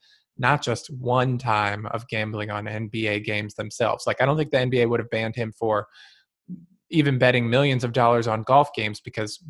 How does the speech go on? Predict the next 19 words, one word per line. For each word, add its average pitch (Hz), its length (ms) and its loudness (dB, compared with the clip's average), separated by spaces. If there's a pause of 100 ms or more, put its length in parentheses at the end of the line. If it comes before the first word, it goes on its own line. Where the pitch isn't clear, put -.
(140)
what 127 260 -2
concern 127 400 -4
is 110 120 -8
that 110 260 -2
to - 80 -16
them? 120 340 -6 (300)
I 127 80 2
think 120 120 0
it 127 40 0
would 117 80 2
have 113 100 0
only 127 240 2
been 113 240 -2
if 104 80 -4
he - 140 -10
was 117 180 -4
betting 127 340 0
on 113 240 0
the 110 120 -6